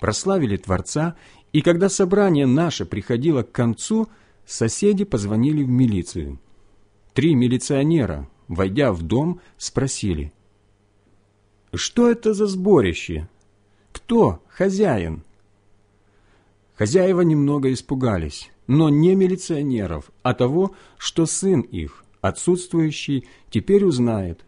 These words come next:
что милиция была в их доме. Да и верующие были приглашены без его ведома.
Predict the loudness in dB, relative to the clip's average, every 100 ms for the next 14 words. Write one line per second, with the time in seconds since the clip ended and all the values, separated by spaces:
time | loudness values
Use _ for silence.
0 | _ -16 -2 2 4 4 2 -2 -6 -6
1 | -2 -2 0 -2 -4 -10 -4 -2 -2 0
2 | 0 0 -4 -10 _ _ _ _ _ _
3 | _ 0 0 2 0 2 2 2 -2 -4
4 | -6 -4 -4 -4 2 4 6 4 0 0
5 | 0 0 0 0 0 -2 -6 -18 -10 0
6 | 2 2 0 -4 -6 -4 -4 -4 -8 -12
7 | -6 -4 -4 -8 -10